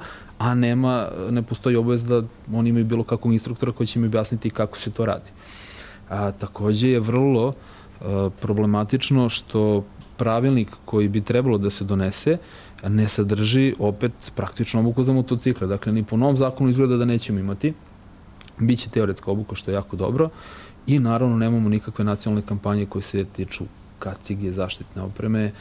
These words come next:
nemamo kampanje koje se tiču ostalih vozača, a, u, pre svega u smislu da uključuje žmigavac kada žele da preduzmu neku radnju, jer imamo motocikliste koji ginu jer vozač automobila jednostavno mrzelo ga da da žmigavac kada se prostrojavao iz trake u traku. Dakle,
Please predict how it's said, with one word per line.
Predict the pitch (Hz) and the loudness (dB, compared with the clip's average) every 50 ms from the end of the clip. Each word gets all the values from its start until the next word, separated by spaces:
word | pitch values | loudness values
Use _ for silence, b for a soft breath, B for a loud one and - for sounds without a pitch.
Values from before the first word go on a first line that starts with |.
| B B B B - | B B B B -2
nemamo | 104 104 104 101 98 98 | 0 2 4 4 4 2
kampanje | 98 - 104 101 - 104 104 104 104 | 0 0 -2 -2 0 0 0 0 0
koje | 104 - 98 | -2 -4 -6
se | - - | -6 -6
tiču | 101 - 107 104 - - 104 | -6 -4 -4 -4 -2 -2 -2
ostalih | 104 - - 110 104 104 - - | -2 -2 -2 -2 -2 -2 -2 -2
vozača, | 104 101 98 104 101 98 98 - - 104 95 101 B B B B B B B B B | -2 0 0 0 0 -2 -2 -2 -2 -2 -2 -4 B B B B B B B B B
a, | 104 101 98 98 95 | -6 -4 -4 -2 -4
u, | 95 | -4
pre | - - - 104 104 | -6 -6 -6 -6 -4
svega | - - 104 98 98 | -2 0 0 0 0
u | |
smislu | 98 - 101 101 101 - 104 | -2 0 -2 -2 0 -2 -4
da | 101 104 101 98 98 | -2 -2 -2 -2 -2
uključuje | 98 107 - - 104 104 98 - 107 104 | -2 -4 -4 -4 -6 -4 -2 0 0 2
žmigavac | 101 107 107 104 104 110 107 104 - | 2 2 2 2 2 0 0 0 -2
kada | - - 101 98 104 | -4 -4 -2 0 0
žele | 101 107 104 101 | 0 2 0 0
da | 101 104 | 0 -2
preduzmu | 101 - 110 98 101 104 104 104 | -4 -4 -6 -4 -2 0 0 0
neku | 101 101 - - | -2 -4 -4 -4
radnju, | 101 101 101 104 104 104 101 | -4 0 0 0 0 0 0
jer | 101 101 101 98 - - - - - - | 2 0 0 -2 -4 -10 -18 -18 -10 -6
imamo | 101 98 98 98 98 98 98 101 | -4 -2 -2 -2 -2 -2 -4 -6
motocikliste | 98 - - - - 92 - 101 98 - 104 | -8 -8 -10 -12 -12 -10 -10 -10 -8 -6 -6
koji | 101 - 110 101 | -6 -4 -4 -2
ginu | 101 104 110 107 107 107 | 0 0 0 2 2 2
jer | 107 107 104 - - - - - - - | 0 -2 -4 -6 -14 -20 -20 -20 -12 -8
vozač | 110 104 104 101 98 104 98 - | -6 -4 -4 -4 -4 -4 -6 -8
automobila | 98 - - 101 101 101 101 101 101 | -8 -6 -4 -4 -2 -2 -2 -2 -2
jednostavno | 98 101 - - - 101 104 104 98 - 120 | -2 -4 -6 -6 -6 -4 -4 -4 -4 -2 0
mrzelo | 120 120 117 110 123 113 104 95 | 0 2 2 2 0 0 0 0
ga | 98 | -2
da | 95 95 | -4 -2
da | 101 104 98 | -2 -2 -2
žmigavac | 95 104 104 98 101 101 101 - | 0 0 0 0 -2 -4 -6 -6
kada | - - 101 113 | -6 -6 -6 -6
se | 107 - - | -6 -10 -10
prostrojavao | 101 - 104 104 - 104 104 101 101 101 98 | -10 -10 -10 -10 -8 -6 -4 -2 -2 -2 -4
iz | 98 - | -6 -6
trake | - 98 98 - - 87 | -6 -8 -8 -6 -6 -10
u | |
traku. | - - 104 113 - - - 139 B B B B B B B B B B B B - | -6 -4 -4 -4 -2 -2 -4 -4 B B B B B B B B B B B B 4
Dakle, | 104 110 117 110 - - 127 120 113 110 | 4 4 4 4 0 0 2 2 4 2